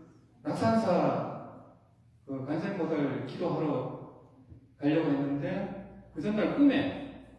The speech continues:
그 기무사 법당으로 가라고 해서 오신 분도 있어요. 이 불가사의 일들이 굉장히 많아요.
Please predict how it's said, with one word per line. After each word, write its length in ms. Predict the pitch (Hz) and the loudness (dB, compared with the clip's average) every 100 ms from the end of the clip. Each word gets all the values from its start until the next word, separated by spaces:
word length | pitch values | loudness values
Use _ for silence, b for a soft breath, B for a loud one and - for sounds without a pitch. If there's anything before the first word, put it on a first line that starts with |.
| - - - | -20 -20 -6
그 140 | 143 | -4
기무사 540 | - - 180 151 131 | 0 -2 0 0 0
법당으로 460 | 143 - 302 269 123 | 0 -2 -2 -2 -2
가라고 260 | 127 120 139 | -2 -2 -2
해서 160 | 120 | -2
오신 180 | 123 135 | -4 -6
분도 180 | 113 - | -6 -8
있어요. 260 | 92 90 - - - - - - - - - - - | -10 -12 -14 -16 -18 -20 -20 -20 -20 -20 -20 -20 -16
이 320 | - - 147 - | -12 -10 -10 -2
불가사의 640 | 214 220 220 208 185 185 | 0 2 2 2 0 -4
일들이 640 | 185 170 160 - - - - | -6 -4 -2 -4 -6 -16 -8
굉장히 260 | 208 247 | -2 0
많아요. 300 | - 285 - | 0 -4 -4